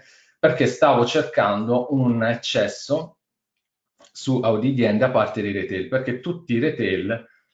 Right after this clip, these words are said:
erano, eh, long su A O D Yen, però avevamo raggiunto delle, mm, situazioni estreme, che io avevo identi-, identificato come estreme,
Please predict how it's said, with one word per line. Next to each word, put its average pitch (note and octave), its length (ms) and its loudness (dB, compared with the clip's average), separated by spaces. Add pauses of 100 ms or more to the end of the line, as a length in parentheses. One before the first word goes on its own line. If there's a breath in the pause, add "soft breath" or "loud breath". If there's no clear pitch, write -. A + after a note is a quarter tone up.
(200)
erano, G#2 760 4
eh, G2 320 -4
long G#2+ 380 2
su F#2+ 160 -8
A G#2+ 40 -2
O A2+ 60 -2
D B2 60 -2
Yen, A#2 720 -2 (160)
però D3+ 380 4
avevamo B2+ 600 4
raggiunto A2+ 600 -2
delle, G#2 760 -2
mm, F#2+ 340 -10
situazioni B2 680 -4
estreme, G#2 640 0
che A2 100 -8
io G#2+ 160 0
avevo G2 160 -4
identi-, G2 300 -10
identificato G#2 840 -4
come G#2+ 280 -4
estreme, B2 680 2